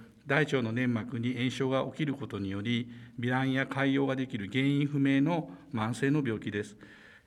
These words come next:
病変は直腸から連続的に、そして口側に広がっていく性質があって、まあ、最大で、えー、直腸から結腸全体に広がります。現在、日本では約二十万人の方がかかっていると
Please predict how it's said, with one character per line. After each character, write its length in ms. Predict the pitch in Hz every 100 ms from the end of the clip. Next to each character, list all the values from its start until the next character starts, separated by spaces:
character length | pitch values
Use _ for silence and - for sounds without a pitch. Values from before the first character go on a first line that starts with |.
| _ 147
病 240 | 147 143
変 160 | 147 143
は 80 |
直 180 | 143 139 165
腸 240 | 156 135
か 140 | 120
ら 120 | 139 117
連 200 | 107 113
続 200 | 117 -
的 280 | 135 110
に、 200 | 117 131
そ 140 | 117 117
し 100 | -
て 180 | 135 120
口 260 | - 139
側 180 | 151 147
に 100 | 151
広 220 | 147 139
が 60 | 139
っ 100 | 139
て 120 | 139
い 60 | 135
く 120 | -
性 180 | 127 117
質 180 | -
が 120 | 127 123
あ 60 |
っ 60 | 120
て、 400 | - 139 117 92 - - - -
ま 80 |
あ、 40 | 117
最 260 | 143 151
大 240 | 151 156 147
で、 280 | 180 170 - -
え 180 | 117 107
ー、 40 | 113
直 300 | 113 147 113
腸 80 |
か 100 | 107
ら 120 | 101 98
結 340 | 156 151 -
腸 100 | 98
全 200 | 120 127
体 180 | 139 135
に 100 | 156
広 220 | - 104
が 100 | 104
り 80 | 95
ま 160 | 95
す。 120 | 92 - - - - - - - -
現 160 | 156
在、 160 | 143 127
日 100 | 127
本 240 | 160 160
で 100 | 123
は 280 | 127 143 123
約 200 | 143 131
二 160 | 110 127
十 200 | 147 180
万 260 | 196 196
人 400 | 139 92 - -
の 120 | 131 120
方 360 | 120 117 117 - - -
が 140 | 147 151
か 120 | 123
か 120 | 117
っ 80 | 117
て 100 | 101
い 40 |
る 80 | 95
と 100 | 92